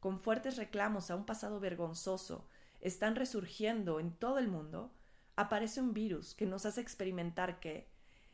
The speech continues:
en un cerrar de ojos, podemos convertirnos en los discriminados, aquellos a los que no se les permite cruzar la frontera, aquellos que transmiten enfermedades,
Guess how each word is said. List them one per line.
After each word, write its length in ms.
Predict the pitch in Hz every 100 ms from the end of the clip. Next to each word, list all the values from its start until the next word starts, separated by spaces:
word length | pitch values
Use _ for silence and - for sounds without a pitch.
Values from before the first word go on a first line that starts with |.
| -
en 180 | 196
un 80 | 226
cerrar 360 | 226 214 208 202
de 120 | 185
ojos, 500 | 185 214 - - -
podemos 420 | - 196 202 220 - -
convertirnos 880 | - 208 196 175 175 214 226 190 160
en 140 | 170 175
los 140 | 180
discriminados, 1040 | 170 - 175 175 165 165 165 92 - - - - - - - -
aquellos 400 | 190 214 214 247
a 60 | 202
los 200 | 190 -
que 100 | 196
no 180 | 208 254
se 120 | 294
les 160 | 254
permite 460 | - 196 208 233 214
cruzar 320 | 175 170 175
la 80 | 185
frontera, 640 | 180 165 160 170 165 - - - - - - -
aquellos 360 | 196 208 233
que 120 | 226 208
transmiten 500 | 185 180 208 233 226
enfermedades, 880 | 180 170 165 170 170 156 - -